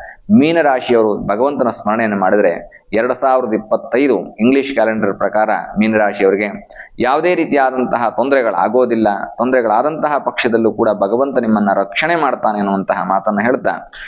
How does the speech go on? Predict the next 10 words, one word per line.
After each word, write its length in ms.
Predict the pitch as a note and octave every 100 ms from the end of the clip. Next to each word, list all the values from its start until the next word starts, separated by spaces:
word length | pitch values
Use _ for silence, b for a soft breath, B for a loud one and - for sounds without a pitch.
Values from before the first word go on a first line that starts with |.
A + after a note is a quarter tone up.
| B -
ಮೀನರಾಶಿಯವರು 720 | A2 A#2+ A#2+ A#2+ C3 C3 D3 D3+ B B - -
ಅತಿ 160 | C#3 F3+
ಹೆಚ್ಚು 400 | F#3+ F#3 - G3+
ಆರಾಧನೆ 500 | B2+ C#3+ D3 C#3+ C3+
ಮಾಡ್ಕೋಬೇಕಾಗಿರ್ತಕ್ಕಂಥದ್ದು 1400 | B2 A2+ A#2+ A2 G#2 G#2+ G#2 - G2+ - G#2 G#2 G2 G2+
ಈ 120 | G2+
ಎರಡ್ 180 | F#2 F#2+
ಸಾವಿರದ 300 | F#2+ G2 F#2
ಇಪ್ಪತ್ತೈದರಲ್ಲಿ 580 | - F2+ - F2+ G2 F2+
ಗುರುವನ್ನ 440 | F#2+ F#2 F2 E2